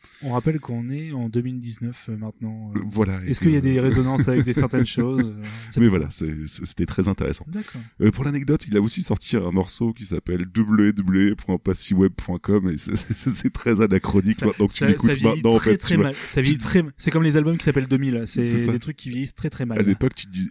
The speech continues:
Speaker 2: Putain, c'est d'actu, il est trop in, le mec », tu vois, et,
Speaker 1: Ouais.
Speaker 2: euh, <laughs>
Speaker 1: Ou alors, il y a son MySpace en bas, ouais, c'est
Speaker 2: C'est ça,
Speaker 1: le
Speaker 2: ouais,
Speaker 1: truc,
Speaker 2: ouais,
Speaker 1: c'est
Speaker 2: ouais.
Speaker 1: malheureusement, tu pouvais pas savoir qu'à l'époque,
Speaker 2: Mais
Speaker 1: euh,
Speaker 2: limite, euh...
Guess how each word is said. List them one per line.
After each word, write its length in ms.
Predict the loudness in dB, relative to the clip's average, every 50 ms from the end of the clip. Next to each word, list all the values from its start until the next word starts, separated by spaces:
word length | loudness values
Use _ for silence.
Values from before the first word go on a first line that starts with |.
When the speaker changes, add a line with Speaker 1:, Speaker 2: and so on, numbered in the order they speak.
| -2
Speaker 2:
Putain, 280 | -4 -4 -4 -2 -2 -2
c'est 160 | -2 0 0
d'actu, 340 | 0 0 -2 0 0 0 0
il 80 | 2 2
est 40 | 0
trop 220 | 2 2 0 0
in, 100 | 0 0
le 160 | 0 0 0 2
mec », 200 | 0 0 -2 -2
tu 100 | -2 -2
vois, 80 | -2 -2 0
et, 100 | 0 2 2
Speaker 1:
Ouais. 60 | 2 4 2 2 0 -2 -2 4
Speaker 2:
euh, 80 | 4 4
<laughs> 40 | 6
Speaker 1:
Ou 60 | 6
alors, 180 | 4 4 6 4 4
il 40 | 2
y 20 |
a 60 | 2
son 120 | 2 2 2
MySpace 540 | 4 2 2 2 2 -2 -2 0 0 0
en 80 | -2 0
bas, 240 | 0 -2 -2 -2 -4
ouais, 140 | -4 -4 -2
c'est 200 | -2 -2 0 2
Speaker 2:
C'est 120 | 2 2
ça, 240 | 4 4 2 2 4
Speaker 1:
le 40 | 4
Speaker 2:
ouais, 100 | 6 6
Speaker 1:
truc, 80 | 6 6
Speaker 2:
ouais, 60 | 4
Speaker 1:
c'est 80 | 4 4
Speaker 2:
ouais. 60 | 4
Speaker 1:
malheureusement, 420 | 4 4 4 4 2 2 2 0 0
tu 140 | -2 -2 0
pouvais 100 | 0 2
pas 140 | 2 2
savoir 320 | 0 2 0 0 0 -2 -4
qu'à 100 | -4 -4
l'époque, 400 | -4 -4 -6 -8 -10 -8 -6 2
Speaker 2:
Mais 100 | 2 2
Speaker 1:
euh, 20 | 2
Speaker 2:
limite, 320 | 4 0 -2 -2 -2 -2
euh... 100 | -2 -2